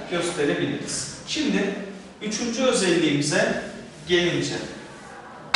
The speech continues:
eğer cismi attığımız zaman cisim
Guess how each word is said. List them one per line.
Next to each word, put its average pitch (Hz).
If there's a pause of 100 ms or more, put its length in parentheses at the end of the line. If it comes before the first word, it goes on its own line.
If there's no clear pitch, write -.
(580)
eğer 214
cismi 185
attığımız 202
zaman 143
cisim 233